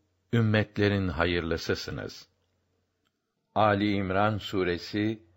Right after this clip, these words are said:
yüz on. Önce Müslüman olanlardan, muhacirlerin ve ensarın önce gelenlerinden ve bunların yolunda gidenlerden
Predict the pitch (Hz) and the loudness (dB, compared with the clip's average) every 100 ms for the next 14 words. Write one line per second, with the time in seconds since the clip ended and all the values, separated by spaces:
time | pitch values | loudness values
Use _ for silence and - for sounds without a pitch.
0 | _ 76 80 104 85 78 85 73 58 - | _ -12 -4 -2 -2 -2 -2 -4 -8 -16
1 | _ _ _ _ _ _ _ _ _ _ | _ _ _ _ _ _ _ _ _ _
2 | _ _ _ _ _ _ 135 160 113 110 | _ _ _ _ _ _ 6 6 6 4
3 | 95 90 - 98 101 110 101 101 101 98 | 4 0 -2 0 2 4 4 4 2 2
4 | 95 90 98 98 107 - _ _ _ _ | 2 2 2 2 -2 -10 _ _ _ _
5 | _ _ _ - 101 104 110 101 110 101 | _ _ _ -6 -2 0 0 2 0 2
6 | 104 113 120 123 _ _ _ - 98 104 | 2 2 0 -4 _ _ _ 0 2 2
7 | 107 104 - 107 107 113 98 - _ - | 0 0 2 4 4 2 -2 -8 _ 2
8 | 135 107 98 85 85 87 85 78 90 82 | 2 2 2 2 0 0 0 0 0 0
9 | 87 101 104 - _ _ _ _ _ _ | 0 0 -4 -14 _ _ _ _ _ _
10 | _ _ - 98 104 113 113 113 131 139 | _ _ -2 0 2 4 6 6 6 6
11 | 104 101 101 98 98 95 98 98 92 95 | 4 4 4 4 2 2 2 2 2 2
12 | 85 98 95 92 | 2 2 2 -2